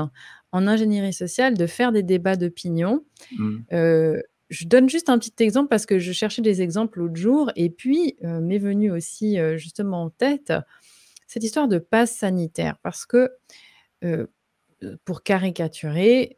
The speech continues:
Speaker 1: sur les plateaux télévisés, on est en train maintenant de s-, de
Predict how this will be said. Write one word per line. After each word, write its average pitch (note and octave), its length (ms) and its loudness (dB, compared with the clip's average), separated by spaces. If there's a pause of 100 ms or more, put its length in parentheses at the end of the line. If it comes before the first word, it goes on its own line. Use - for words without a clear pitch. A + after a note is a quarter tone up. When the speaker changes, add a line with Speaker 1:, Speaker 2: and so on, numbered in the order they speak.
Speaker 1:
sur - 220 -6
les E3+ 140 -2
plateaux E3 260 -6
télévisés, D#3 840 -2
on E3+ 160 -4
est E3+ 80 -2
en E3 180 -2
train A3+ 300 -4
maintenant G3+ 440 -2
de F3 180 -4
s-, D#3+ 140 -8
de E3 80 -14